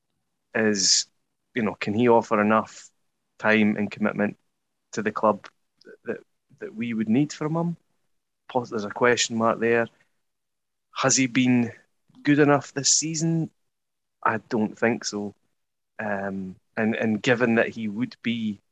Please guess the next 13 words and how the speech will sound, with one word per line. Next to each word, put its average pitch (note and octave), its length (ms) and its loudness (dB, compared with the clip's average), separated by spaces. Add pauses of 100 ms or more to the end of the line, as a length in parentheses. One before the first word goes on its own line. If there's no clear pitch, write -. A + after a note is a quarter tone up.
(100)
I F#2+ 160 -4
am G2 180 0
sure A#2 300 2
he G2+ 160 -6
would G2+ 160 -6
be G2+ 160 -2
one G2+ 180 0
of G2+ 80 0
the, F#2+ 180 -6 (540)
the G2+ 60 -8
higher G#2 280 2
paid G2 320 -8
players. G2+ 600 -4